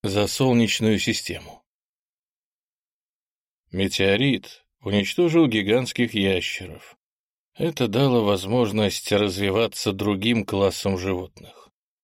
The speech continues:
Интеллект млекопитающих Земли, называющих себя Homo sapiens или людьми, растет быстрее интеллекта остальных потенциально разумных видов в возможных ветках исходов.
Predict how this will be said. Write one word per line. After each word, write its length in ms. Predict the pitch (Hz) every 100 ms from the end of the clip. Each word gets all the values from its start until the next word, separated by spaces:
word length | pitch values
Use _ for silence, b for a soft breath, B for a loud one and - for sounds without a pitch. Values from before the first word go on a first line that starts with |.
| _
Интеллект 760 | 87 98 - 101 104 98 - -
млекопитающих 1000 | 98 101 95 101 101 104 104 92 - 95
Земли, 680 | 90 101 95 98 135 110 90 -
называющих 840 | 104 98 101 110 101 90 101 95
себя 340 | - 92 101
Homo 340 | 98 - 101 92
sapiens 720 | - 151 151 87 78 - -
или 220 | - 101 92
людьми, 640 | 95 92 98 139 135 - _ _ _ _ _ _ _
растет 560 | 98 143 - - 214
быстрее 680 | 160 120 107 - 123 143 127 -
интеллекта 720 | 104 98 98 98 113 - 101
остальных 600 | 95 - 95 92 127 117
потенциально 720 | - 98 95 - 107 113 113
разумных 640 | 104 98 95 107 107 104 -
видов 580 | 95 95 92 80 - -
в 200 | 113 113
возможных 680 | 139 113 123 113 92 98 -
ветках 460 | 95 90 - 87
исходов. 520 | 117 - - - -